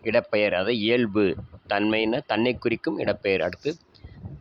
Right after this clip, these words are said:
தின் அப்படின்னா உறுதி. ரெண்டு சொல்லி என்னால தின் அப்படின்னா சாப்பிடு. தின்னா உறுதி, தின் அப்படிங்கிறது சாப்பிடு. அடுத்து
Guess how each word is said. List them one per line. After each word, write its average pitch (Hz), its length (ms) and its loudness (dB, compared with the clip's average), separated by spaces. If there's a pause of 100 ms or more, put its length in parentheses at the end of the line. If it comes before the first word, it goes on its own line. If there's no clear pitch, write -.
(1500)
தின் 170 260 4
அப்படின்னா 123 300 0
உறுதி. 131 760 2 (960)
ரெண்டு 135 280 0
சொல்லி 143 280 2
என்னால 120 440 2
தின் 127 320 2
அப்படின்னா 107 280 0
சாப்பிடு. 113 760 2 (680)
தின்னா 127 340 2
உறுதி, 123 560 2 (440)
தின் 127 220 2
அப்படிங்கிறது 104 360 0
சாப்பிடு. 104 760 -2
அடுத்து - 320 -8